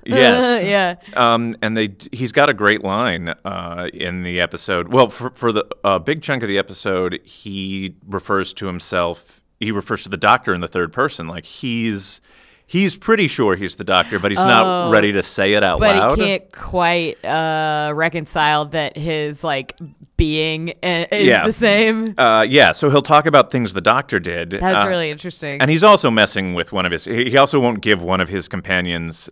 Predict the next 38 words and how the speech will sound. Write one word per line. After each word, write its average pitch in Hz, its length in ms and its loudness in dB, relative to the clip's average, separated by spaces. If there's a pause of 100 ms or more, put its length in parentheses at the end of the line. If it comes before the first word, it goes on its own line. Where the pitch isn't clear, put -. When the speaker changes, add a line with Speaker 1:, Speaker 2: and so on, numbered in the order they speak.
Speaker 2:
the 87 400 -10
satisfaction 87 840 -2
of 80 120 -4
admitting. 85 460 -2
Speaker 1:
Knowing. 147 680 -6
Speaker 2:
Um, 92 560 0
which 117 200 -2
is 107 160 -2
just - 240 -12
kind 127 160 -4
of, 92 60 -6
like, 98 160 0
a 87 80 -2
weird 90 580 -4 (160)
dick - 280 -2
<laughs> - 0 -
move. 180 680 2
Um, 190 680 -2 (880)
uh, 127 480 4 (200)
but, 107 540 0
uh, 107 400 4
but 117 160 0
yeah, 131 320 2
so 127 400 2 (400)
I, 113 160 0
I 113 120 0
watched 131 260 0
that 120 100 0
episode. 127 320 2
I'm 101 80 -2
like, 98 160 -4
"Oh, 175 80 0
this 139 240 -4
is 175 120 -6
one 120 200 -2
of 98 120 -4
the 98 80 -2
best, - 540 -4